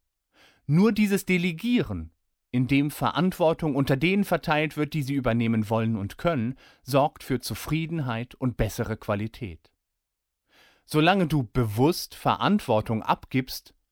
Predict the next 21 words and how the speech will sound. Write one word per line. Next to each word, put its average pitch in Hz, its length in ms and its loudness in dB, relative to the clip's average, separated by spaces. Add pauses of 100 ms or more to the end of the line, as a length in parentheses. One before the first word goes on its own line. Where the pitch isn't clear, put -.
(100)
aber 185 240 6
auch 165 200 2
Rechenschaft 127 720 -2
einforderst 120 840 0 (340)
und 220 300 2
diese 160 300 2
Haltung 165 420 0
nach 139 240 -2
außen 151 480 0
aktiv - 840 -6
vertrittst, - 800 -4 (680)
wird 226 200 2
niemand 170 400 2
auf 123 140 -2
die 123 180 0
Idee 127 240 0
kommen, 127 280 0
du 113 140 -2
würdest 123 320 -2
es 113 160 -6
aus 110 220 -6